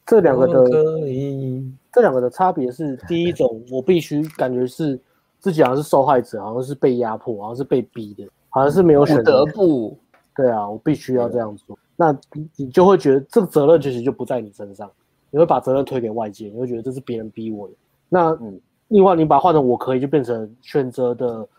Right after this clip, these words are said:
Speaker 1: 权利在你手上，你有那个力量，然后你会为自己负责。我可以这样做，也可以不这样做。那不管怎么样，
Speaker 4: 嗯。
Speaker 1: 就是我会为，为自己负责。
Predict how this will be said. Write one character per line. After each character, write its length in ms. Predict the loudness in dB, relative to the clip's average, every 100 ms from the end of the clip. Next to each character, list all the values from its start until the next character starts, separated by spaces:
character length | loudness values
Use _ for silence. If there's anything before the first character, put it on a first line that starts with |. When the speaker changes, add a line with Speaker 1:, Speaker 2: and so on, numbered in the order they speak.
| _
Speaker 1:
权 220 | -6 -2
利 140 | 0 2
在 100 | 0
你 140 | 0
手 180 | -4 -8
上， 260 | -6 -6 -4
你 120 | -6
有 120 | -4
那 120 | -4
个 100 | -6
力 220 | -6 -6
量， 200 | -6 -8 -10
然 80 | -8
后 340 | 0 2 0 -4 _ _ -4
你 100 | 0
会 140 | 4
为 180 | 6 6
自 120 | 4
己 160 | 0 -6
负 180 | -8 -10
责。 240 | -10 -20 _ _ _ -12
我 100 | -6
可 140 | 0
以 80 | 0
这 100 | 2
样 140 | 0 2
做， 280 | 0 0 -4
也 160 | -12
可 160 | -8 -6
以 80 | -6
不 100 | -8
这 140 | -12
样 160 | -12 -12
做。 200 | -18 -20 _ _ _
那 120 | -4
不 120 | 0
管 160 | 2 0
怎 80 | 0
么 80 | -4
样， 100 | -4
Speaker 4:
嗯。 20 |
Speaker 1:
就 60 | -4
是 140 | -6
我 160 | -6 -4
会 240 | -2 0
为， 140 | -2 -2
为 120 | -6
自 120 | -4
己 100 | -6
负 180 | -6 -12
责。 160 | -12